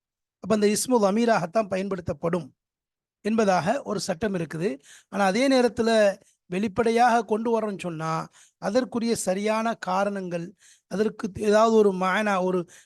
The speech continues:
கருத்தை அடிப்படையாக வைத்தோ அல்லது ஏதாவது ஒரு நடைமுறை உஸ்லூபை வெளிப்படுத்துவதற்காகவோ என்ன செய்யலாம், அந்த மாதிரி நேரங்கள்ல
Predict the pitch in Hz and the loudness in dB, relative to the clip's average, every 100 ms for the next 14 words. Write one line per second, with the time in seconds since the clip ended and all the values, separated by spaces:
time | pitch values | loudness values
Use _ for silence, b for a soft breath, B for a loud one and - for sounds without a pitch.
0 | - 220 240 - 240 190 190 208 190 190 | -6 -2 -2 -2 -2 -2 -4 -4 0 0
1 | 165 165 165 - 185 208 - _ _ - | -2 -4 -8 -4 -2 -2 -6 _ _ -6
2 | 220 226 208 208 233 240 233 202 170 170 | -2 -2 -2 2 2 2 0 0 -2 -4
3 | 190 220 208 185 185 226 247 220 180 - | -6 -4 -2 -4 -4 -4 -2 0 -2 -8
4 | b _ - 208 247 254 226 220 208 185 | b _ -6 -6 -2 -2 -2 0 0 0
5 | 196 160 165 233 226 - 226 202 151 - | -2 -2 -2 -2 -2 -4 -2 -2 -4 -10
6 | _ _ - 196 208 208 247 262 214 196 | _ _ -12 -6 -4 0 0 0 -2 -2
7 | 185 175 165 | -4 -6 -6